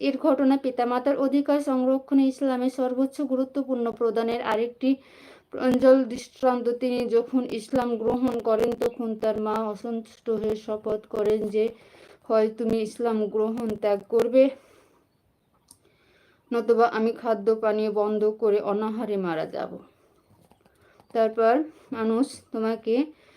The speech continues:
ধিক্কার দিয়ে বলবে, "সাদ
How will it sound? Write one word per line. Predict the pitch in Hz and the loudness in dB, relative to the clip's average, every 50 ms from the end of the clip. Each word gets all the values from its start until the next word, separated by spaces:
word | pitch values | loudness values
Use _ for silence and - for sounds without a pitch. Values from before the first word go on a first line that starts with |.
| - - _ _ _ - - | -20 -20 _ _ _ -6 -4
ধিক্কার | 269 262 262 - - 247 202 208 214 208 | -4 -4 -4 0 2 4 4 4 2 0
দিয়ে | 214 233 226 220 | 0 2 4 4
বলবে, | 214 226 233 226 240 220 196 190 233 240 - - - - - - - - - | 4 4 4 4 4 4 4 2 2 0 -4 -12 -20 -20 -20 -20 -20 -8 -2
"সাদ | 247 226 220 214 | 0 0 0 0